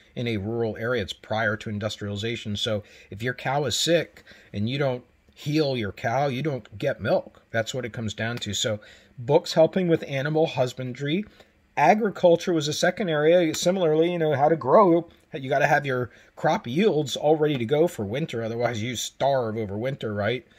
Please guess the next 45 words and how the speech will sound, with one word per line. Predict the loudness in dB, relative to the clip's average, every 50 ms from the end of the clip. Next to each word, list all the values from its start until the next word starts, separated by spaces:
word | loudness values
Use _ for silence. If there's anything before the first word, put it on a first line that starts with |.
| -20 -20 -20 _ _ _ _
And | 4 4 4 4 4 0 -2 -4 -6 _ -8
the | -6
military. | -4 -4 -2 -2 -2 -2 -4 -4 -6 -6 -4 -4 -6
The | -6 -6
military, | -6 -6 -6 -6 -6 -6 -4 -4 -4
a | -4
lot | -4 -2 -2 0 0 0
of | -2 -4 -6
conflict | -8 -4 -2 0 0 0 0 0 -2 -2 0
going | 0 0 2 2 0 0
on. | 0 0 0 0
I | -2
mean, | -6 -6 -8 -8 -10 -10 _ _ _ _ _
the | -6 -2
U | 0 2
S | 2 0 0 -2
was | -6 -4 -2
not | -2 -2 -2
a | -2
country. | -2 -4 -4 -4 -4 -6 -8 -10 -10
It | -10 -10
was | -10 -10 -10
a | -12 -14 -18 -20 _ _ _ _
co-, | -4 -4 -2 -2 -2
it | -4
was | -4 -4 -4
a | -4
s-, | -4 -6 -8 -12 _
set | -18 -18 -16 -12 2 4 4 6 6
of | 4 0
colonies | -4 -2 2 4 4 4 4 2 -2 -4 -6 -6 -8 -10 -14 -20 -20 -20 -20 _ _ _ _ _ -2
that | -2 0 2
went | 0 0 2
through | 0 0
a | 2
revolution, | 4 4 4 4 2 0 0 0 -2 -4 -6 -4 -4
an | -4 -4 -4
armed | -4 -2 -2 0 0 -2 -2 -4 -6 -8 -10 -12 -4
revolution | -2 0 0 0 0 0 -2 -4 -4 -4 -6 -4 -4 -4 -4
with | -4 -6 -6 -2
Britain | -2 -2 -2 -2 -6 -8 -8
to | -8 -8
gain | -6 -4 -4 -4
its | -6 -8
freedom. | -12 -12 -10 -10 -10 -10 -10 -14 -16